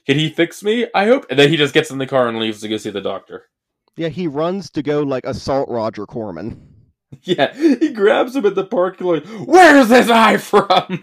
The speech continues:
Speaker 2: And he's like, "Oh, what does it matter?" And he's like, "Tell me." And it's like, "Oh, well, just a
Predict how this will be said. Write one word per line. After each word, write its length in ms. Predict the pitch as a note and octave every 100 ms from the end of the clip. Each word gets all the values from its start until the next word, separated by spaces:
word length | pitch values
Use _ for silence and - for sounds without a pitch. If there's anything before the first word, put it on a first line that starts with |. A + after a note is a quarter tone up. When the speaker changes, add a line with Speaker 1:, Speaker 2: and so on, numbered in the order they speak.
| _ _ _ _ _ _
Speaker 2:
And 60 | A#3+
he's 80 | A#3+
like, 120 | D#4
"Oh, 240 | G4 A#4 D4
what 200 | D4 A4+
does 160 | G#4
it 100 | G#4+
matter?" 520 | C#4+ D4+ F4 E4+ G4 G#3
And 120 | G3
he's 140 | A3
like, 160 | F#3+ -
"Tell 320 | G#3 G#3+ G#3+
me." 200 | G3 F3+
And 100 | F3
it's 100 | G3
like, 120 | A3+
"Oh, 180 | C4+ E4
well, 300 | C4 B3 A#3 _ _ _ _
just 300 | - G4+
a 100 | -